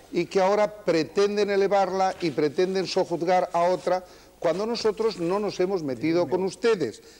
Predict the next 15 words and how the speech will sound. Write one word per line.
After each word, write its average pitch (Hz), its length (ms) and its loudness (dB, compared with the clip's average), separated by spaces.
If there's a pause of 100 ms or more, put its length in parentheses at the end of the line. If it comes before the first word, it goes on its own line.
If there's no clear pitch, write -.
(180)
Perdóneme. 120 500 -2 (600)
Y 214 120 0
yo 247 140 4
le 208 160 2
digo, 120 380 -2 (160)
me 185 140 0
entiendo 226 420 -2
con 208 120 0
los 151 140 0
catalanes, 101 680 -4 (300)
me 190 180 0
entiendo 226 580 0
con 196 160 -2
los 143 140 -2
mallorquines, 123 680 -4